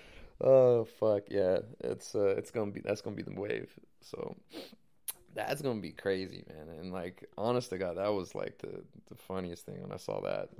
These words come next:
But, uh, let's see who else we got. Fisher, Jaden Smith,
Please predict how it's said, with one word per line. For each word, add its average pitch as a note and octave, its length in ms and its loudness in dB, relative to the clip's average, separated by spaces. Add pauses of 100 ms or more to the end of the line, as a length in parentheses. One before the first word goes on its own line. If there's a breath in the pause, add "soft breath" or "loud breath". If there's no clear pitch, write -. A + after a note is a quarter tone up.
(300)
But, - 320 -12
uh, G#1+ 240 -6 (100)
let's F#2+ 140 -10
see - 120 -10
who F#2+ 120 -2
else F#2 140 -4
we G#2 100 -6
got. G#2 180 -4
Fisher, B2 480 -2
Jaden A2+ 340 0
Smith, B2+ 380 -2